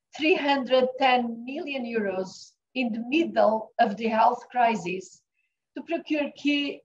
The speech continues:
in-, equipment for Ireland's health services. Last year, cohesion policy covered a third of the protective equipment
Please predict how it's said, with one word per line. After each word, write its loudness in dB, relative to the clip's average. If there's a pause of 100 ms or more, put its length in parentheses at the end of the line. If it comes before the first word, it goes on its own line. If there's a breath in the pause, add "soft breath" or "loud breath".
(180)
in-, -10 (140)
equipment -2 (220)
for 4 (100)
Ireland's 4 (400)
health 4 (220)
services. -8 (500)
Last 4
year, 0 (260)
cohesion -2
policy 2
covered 0 (420)
a 4
third 4 (600)
of 2
the 0
protective 2
equipment 0